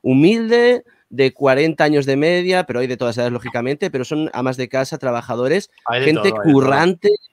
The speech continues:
Speaker 1: hay de todo, sí, sí, pero me refiero que sobre todo son personas buena gente. Porque el otro bando, yo lo siento, lo veo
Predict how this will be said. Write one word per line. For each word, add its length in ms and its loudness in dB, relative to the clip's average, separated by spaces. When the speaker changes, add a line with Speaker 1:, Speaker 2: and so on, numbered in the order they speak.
Speaker 1:
hay 80 -4
de 120 -4
todo, 220 -2
sí, 120 -10
sí, 140 -8
pero 160 -4
me 100 -2
refiero 320 -4
que 120 -4
sobre 200 -6
todo 180 -4
son 160 -6
personas 380 -4
buena 340 -2
gente. 540 -4
Porque 420 -6
el 220 -4
otro 180 -2
bando, 300 2
yo 100 2
lo 100 0
siento, 300 -2
lo 80 2
veo 240 2